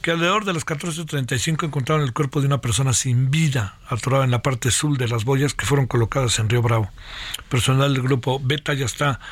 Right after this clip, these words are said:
encabezando las acciones de rescate del cuerpo. Hasta el momento se desconoce la causa de la muerte y la nacionalidad de la persona.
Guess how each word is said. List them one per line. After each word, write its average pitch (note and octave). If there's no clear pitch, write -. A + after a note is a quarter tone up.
encabezando C#3+
las A#2+
acciones C3
de B2+
rescate A#2
del A2
cuerpo. D#3
Hasta -
el A#2+
momento C#3
se C3
desconoce B2+
la A2+
causa A#2
de A2
la A2
muerte D3
y C#3+
la B2
nacionalidad A#2+
de A2+
la A2
persona. -